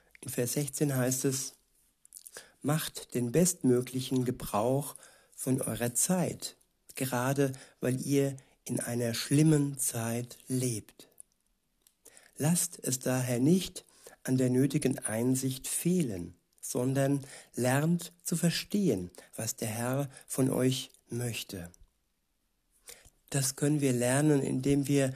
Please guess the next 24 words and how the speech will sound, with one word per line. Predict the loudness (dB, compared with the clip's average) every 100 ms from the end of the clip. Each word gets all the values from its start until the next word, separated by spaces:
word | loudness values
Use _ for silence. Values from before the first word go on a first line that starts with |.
| -8 -6
sein | -2 0 0 2
Wort | 4 4 2 -2
mehr | 2 4 4 2
und | 0 -2
mehr | 2 4 4 0 -6 _
studieren | -10 -6 -6 -6 -2 0 0 -2 -8 -14 -16 -20 _ _ _ -8
und | 0 2
indem | 2 0 2 2
wir | 2
uns | 2 2 0 2
mehr | 4 4
und | 2 2
mehr | 2 4
seinem | 2 2 0
Geist | -2 -2 0 0 -2 -10 -4
öffnen. | -2 -2 -2 -6 -8 -14 -18 -20 _ _ _ _ _ _ _ _
Dann | 0 2 2
können | 0 0 2
wir | 2 2 2 -4 -18 _ _ -20 -2
umsetzen, | 6 6 6 2 2 0 -2 -4 -4
was | -2 0
er | 0 2 2 0
für | -2 -2
uns | 0 2 2 0 -2